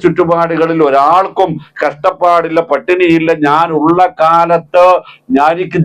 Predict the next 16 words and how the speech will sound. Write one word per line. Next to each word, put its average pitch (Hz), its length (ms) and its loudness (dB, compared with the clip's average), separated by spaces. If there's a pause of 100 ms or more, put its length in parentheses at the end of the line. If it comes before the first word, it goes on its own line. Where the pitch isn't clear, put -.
ജീവനുള്ള 175 500 2 (180)
കാലത്ത് 165 480 2 (500)
എന്റെ 185 280 -2 (140)
അറിവിൽ 170 400 -2
ഒരാൾക്കും 165 580 -2
കഷ്ടപ്പെടേണ്ടി 165 840 -2
വരില്ല 170 380 0 (300)
എന്ന് 156 180 -2 (100)
ചിന്തിക്കാനുള്ള, 156 1040 0 (440)
തീരുമാനിക്കാനുള്ള 156 1160 2 (140)
ഒരു 147 180 -2
സാഹചര്യം 156 680 -2
കൂടി 165 260 2 (460)
നമുക്ക് 170 360 -4
ഉണ്ടാക്കിയെടുക്കേണ്ടതുണ്ട്. 156 1300 0 (340)
സത്യത്തിൽ 151 420 0